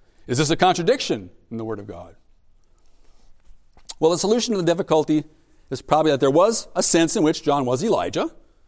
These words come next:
and a sense in which he was not. He fulfilled all the preparing ministry that both Malachi and the angel,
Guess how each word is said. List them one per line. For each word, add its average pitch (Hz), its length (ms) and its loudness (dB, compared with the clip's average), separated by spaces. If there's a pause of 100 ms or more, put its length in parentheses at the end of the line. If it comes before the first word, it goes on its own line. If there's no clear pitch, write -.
(200)
and 127 180 -2
a 151 60 2
sense 120 300 -4
in 135 80 -2
which 123 200 -8
he - 80 -10
was 113 200 -14
not. - 340 -18 (920)
He 175 100 2
fulfilled 214 680 2 (100)
all 226 200 4
the 262 80 -2
preparing 190 540 -2
ministry 170 440 -2
that 151 180 0
both 147 200 2
Malachi 165 640 2 (420)
and 147 160 -4
the 143 240 -2
angel, 175 420 -4